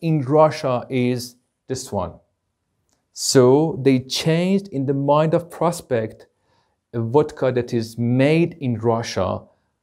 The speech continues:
actually with, uh, something that is made in another country. I think Smirnoff is in, is made in U K. So,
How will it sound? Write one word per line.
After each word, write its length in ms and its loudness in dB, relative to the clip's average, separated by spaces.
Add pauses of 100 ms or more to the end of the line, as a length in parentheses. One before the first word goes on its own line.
(360)
actually 680 2
with, 400 0
uh, 380 6
something 460 2
that 100 -6
is 100 -8
made 280 2
in 160 -2
another 400 0
country. 420 -2
I 60 2
think 480 -2
Smirnoff 340 -6
is 140 -8
in, 500 -6
is 180 -10
made 220 0
in 140 0
U 200 4
K. 320 -4 (640)
So, 520 4